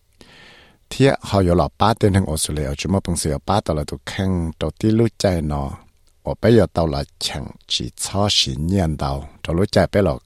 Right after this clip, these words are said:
kia bây giờ nhập bổ sung nó. Jane Hume ở nhà tụ nọ lấy là phải chữ lúc tại cha nhiệt chia đã lực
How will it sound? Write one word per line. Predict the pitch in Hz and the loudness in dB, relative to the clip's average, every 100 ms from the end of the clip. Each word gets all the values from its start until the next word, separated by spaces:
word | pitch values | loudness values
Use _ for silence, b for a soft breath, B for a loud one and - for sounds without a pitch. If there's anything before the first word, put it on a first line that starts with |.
| _ - | _ -14
kia | - 71 92 | -8 -6 -4
bây | |
giờ | 90 78 | -2 0
nhập | 85 | 0
bổ | - | -2
sung | - - 69 | -4 -4 -4
nó. | 62 62 _ _ _ _ _ _ _ _ _ _ _ _ _ _ B B B B B B B 113 | -6 -10 _ _ _ _ _ _ _ _ _ _ _ _ _ _ B B B B B B B -4
Jane | 104 113 113 101 120 | 2 4 2 0 0
Hume | 120 113 95 | 2 0 -2
ở | 90 | -2
nhà | 104 98 92 87 _ _ _ _ _ - | 2 2 2 -2 _ _ _ _ _ -8
tụ | 85 | -6
nọ | 82 73 65 | -4 -2 -4
lấy | 76 98 | -2 -2
là | 110 | 0
phải | 101 92 | 0 0
chữ | - 127 | 0 0
lúc | 120 139 | 2 0
tại | 78 | -4
cha | - 80 73 76 78 - _ _ 123 | -6 -6 -4 -4 -6 -8 _ _ -2
nhiệt | 131 110 | 2 0
chia | - 120 110 92 - - | 0 -2 0 0 -4 -6
đã | 87 85 | 0 0
lực | 78 80 | 0 -4